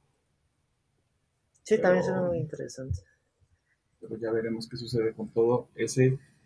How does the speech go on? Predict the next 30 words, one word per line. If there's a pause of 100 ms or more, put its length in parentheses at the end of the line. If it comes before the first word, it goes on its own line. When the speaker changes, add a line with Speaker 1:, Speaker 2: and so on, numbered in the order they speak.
(100)
Speaker 2:
cotorreo. (220)
Esas
fueron
las
notas
de
la
semana.
Si
estás
en
desacuerdo
con
estas
opiniones
y
nos
quieres
faltar
el
respeto,
primero,
no
lo
hagas,
o
sea,
¿para
qué
gastas